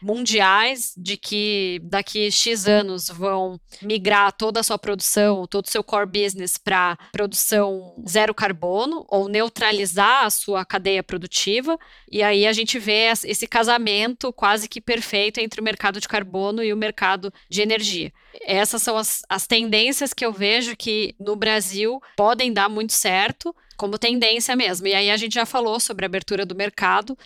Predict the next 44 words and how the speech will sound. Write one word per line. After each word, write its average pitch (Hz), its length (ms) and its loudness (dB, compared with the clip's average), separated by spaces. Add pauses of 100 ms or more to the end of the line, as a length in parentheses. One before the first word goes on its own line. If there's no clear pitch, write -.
(100)
que 196 140 -6
já 208 160 4
não 220 160 2
é 214 100 4
mais 196 280 2
uma 190 120 -2
tendência 202 840 -4 (100)
tão 208 180 2
inalcançável 196 1000 2
assim, 208 320 -4 (160)
porque - 160 -6
quando 208 120 0
a 214 40 0
gente 220 160 -2
fala 214 180 2
de 202 140 -4
tendência 202 420 -2
parece 202 340 -2
que - 60 -8
é 190 60 0
aquela 196 240 0
coisa 196 260 -2
lá 185 140 0
muito 196 280 -8
do - 120 -12
futuro 233 500 -4
e 196 100 2
a 185 60 0
gente 185 300 -4 (260)
tá 214 100 4
sempre 240 280 0
correndo 226 320 2
atrás 202 320 2
da 196 60 0
tal 196 140 -2
da 196 120 -2
tendência, 202 600 -2 (300)
mas 202 160 -2
eu 214 100 0
vejo 220 240 0
que - 160 -10 (400)
pro 277 280 0
mercado 240 420 -2
brasileiro 214 720 0